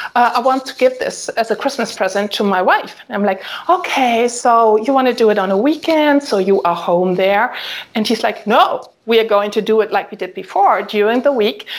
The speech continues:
because she's the star of the family, and I want to see, I want the kids to see all the work she did for them." And I thought it was great. I mean,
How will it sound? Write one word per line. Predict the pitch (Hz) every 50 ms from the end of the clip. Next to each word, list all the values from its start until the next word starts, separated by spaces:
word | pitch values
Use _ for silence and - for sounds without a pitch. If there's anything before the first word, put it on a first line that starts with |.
| - -
because | - - - 233 220
she's | - - - - 240 240 233 -
the | 175 -
star | - - - 226 - - - - - -
of | -
the | - 254
family, | 262 - 220 196 190 190 190 202 214
and | 233 220
I | 208 208
want | 196 196 214 214
to | - 311
see, | 294 - 262 247 - -
I | 214
want | 208 226 - -
the | -
kids | - - 277 220 226 - -
to | - -
see | - - 247 220 - -
all | 196 175 202
the | 214 220
work | 202 208 214 -
she | - -
did | 285 - - - -
for | 427 330
them." | 269 - - 208 - - - - - - - - -
And | 240 233 226 214 208 - - - - - - _
I | - - -
thought | - 196 175 -
it | 190
was | 165 - -
great. | - - 202 208 180 - - - - -
I | -
mean, | 196 202 202 175 -